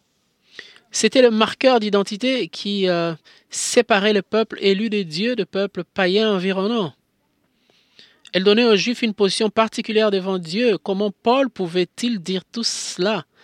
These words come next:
En tant que disciple de Jésus, Paul voit clairement l'appel de Dieu à placer sa foi en Jésus annule toutes les anciennes classifications qui attribuent de valeur aux personnes en fonction de leur ethnicité.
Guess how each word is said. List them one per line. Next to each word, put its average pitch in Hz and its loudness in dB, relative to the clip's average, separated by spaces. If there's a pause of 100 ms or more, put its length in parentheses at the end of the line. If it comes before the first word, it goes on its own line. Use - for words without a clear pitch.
(460)
En 185 2
tant 240 4
que 240 -2
disciple 220 -2
de 202 0
Jésus, 170 -2
Paul 196 2
voit 151 0
clairement 214 -2 (100)
l'appel 156 0
de 147 -2
Dieu 170 -2
à 180 2
placer 160 -4
sa 147 -4
foi 202 -4
en 165 -2
Jésus 151 -6
annule 165 -4 (120)
toutes 262 -4 (480)
les 165 -2
anciennes 190 0 (200)
classifications 208 2
qui 185 -6
attribuent 160 -6
de 156 -6
valeur 147 -4
aux 139 -10
personnes 165 -8
en 139 -14
fonction 156 -6
de 147 -4
leur 147 -6 (400)
ethnicité. 180 -4